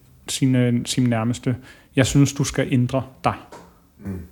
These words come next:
Speaker 1: Altså, det tror jeg er totalt uhensigtsmæssigt og kontraproduktivt.
Speaker 2: Mm.
Speaker 1: Fordi at det, ændring, ændringer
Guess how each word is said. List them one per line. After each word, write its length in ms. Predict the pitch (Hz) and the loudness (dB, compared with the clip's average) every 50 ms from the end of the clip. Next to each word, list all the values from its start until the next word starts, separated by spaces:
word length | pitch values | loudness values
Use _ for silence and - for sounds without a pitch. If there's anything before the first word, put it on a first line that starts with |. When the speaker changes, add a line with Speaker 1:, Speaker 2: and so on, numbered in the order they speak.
| _ | _
Speaker 1:
Altså, 180 | - 123 - 127 | -8 -8 -6 -4
det 200 | 117 143 139 135 | 0 0 0 0
tror 300 | 131 - - - - 160 | 0 -4 -10 -6 -4 -4
jeg 60 | 139 123 | -4 -4
er 40 | |
totalt 340 | 120 120 117 - 135 131 127 | -4 -6 -6 -4 -4 -2 -2
uhensigtsmæssigt 720 | 151 120 107 123 120 - 127 - - 127 123 117 - 127 131 | -2 -2 -2 -2 -4 -6 -8 -8 -6 -6 -4 -4 -4 -6 -6
og 60 | 123 | -4
kontraproduktivt. 800 | - 123 113 - - 127 - 131 120 117 - - 127 151 - - - _ _ _ | -4 -4 -4 -4 -6 -6 -4 -4 -4 -4 -4 -4 -6 -6 -6 -12 -18 _ _ _
Speaker 2:
Mm. 60 | - | -6
Speaker 1:
Fordi 200 | 98 - 117 123 | -4 0 0 2
at 160 | 123 113 - - | 0 0 2 2
det, 180 | 131 127 127 - - - - - - - - - - - - _ _ _ _ _ - - - - _ _ - - - - | 2 2 2 -2 -10 -16 -20 -20 -20 -20 -20 -20 -20 -20 -20 _ _ _ _ _ -20 -20 -20 -20 _ _ -20 -8 0 4
ændring, 440 | 139 143 143 - 165 156 139 - - - - - | 4 4 6 4 4 2 2 0 -6 -10 -4 2
ændringer 500 | 147 143 156 147 170 160 143 147 143 131 | 4 4 6 6 6 4 6 4 4 4